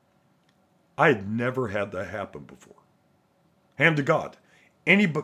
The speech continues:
anytime I'd been around somebody, like I said, I've been in a relationship for over twenty years.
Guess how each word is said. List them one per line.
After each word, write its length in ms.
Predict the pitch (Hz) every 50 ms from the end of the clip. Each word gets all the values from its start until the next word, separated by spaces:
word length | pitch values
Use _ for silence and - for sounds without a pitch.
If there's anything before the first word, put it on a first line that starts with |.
| - -
anytime 520 | 165 196 226 208 - - 190 190 180 156 135
I'd 160 | 113 104 98
been 160 | 139 139 127
around 320 | 110 110 143 175 165 123
somebody, 260 | - - - 69 67 -
like 200 | - 127 147 143
I 40 | 135
said, 320 | 110 - - 185 135 - - - - - - _
I've 180 | - 160 196 175
been 160 | 208 196 185
in 100 | 175 156
a 100 | 135 123
relationship 840 | 117 131 135 147 151 151 - - - 95 - - - 95 87 -
for 140 | _ - 95
over 160 | 95 80 78
twenty 340 | 85 - - 117 110 95 87
years. 460 | 85 104 131 151 - - - - -